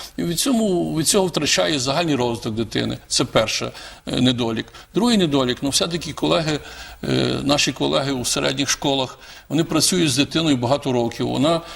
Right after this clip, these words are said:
той, е, атестат накопичує десять років. І потім, е, значить, вона пішла, здала тести, і той атестат зовсім береться до уваги. Ну, а дитина могла в той день, ну, погано почуватися, не доспати, далеко їхав, ну, мало що могло бути.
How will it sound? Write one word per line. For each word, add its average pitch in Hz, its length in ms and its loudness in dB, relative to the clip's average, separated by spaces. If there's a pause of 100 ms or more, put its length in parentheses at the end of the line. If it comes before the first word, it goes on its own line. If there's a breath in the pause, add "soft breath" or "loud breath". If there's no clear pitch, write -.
(140 loud breath)
той, 156 420 2
е, 131 260 2
атестат - 480 0
накопичує 139 640 0
десять 135 380 -2
років. 123 420 0 (320 loud breath)
І 147 140 2
потім, 175 600 2
е, 147 320 0 (160)
значить, 139 400 -2
вона 151 340 -2
пішла, 165 320 0
здала 143 500 2 (220)
тести, 180 560 0
і 160 140 -4
той 165 300 0
атестат 147 420 0
зовсім 135 400 0 (100)
береться 135 320 0
до 127 120 -2
уваги. 117 280 2
Ну, 139 100 0
а 196 160 2
дитина 208 300 -2
могла 170 260 0
в 151 80 -6
той 156 140 -2
день, 139 240 0 (760 loud breath)
ну, 135 440 -2
погано 143 300 2
почуватися, 120 680 0
не 123 120 -2
доспати, 120 600 0
далеко 127 420 0
їхав, 120 360 -2
ну, 135 100 0
мало 156 260 2
що - 140 -2
могло 120 260 -2
бути. 113 340 -4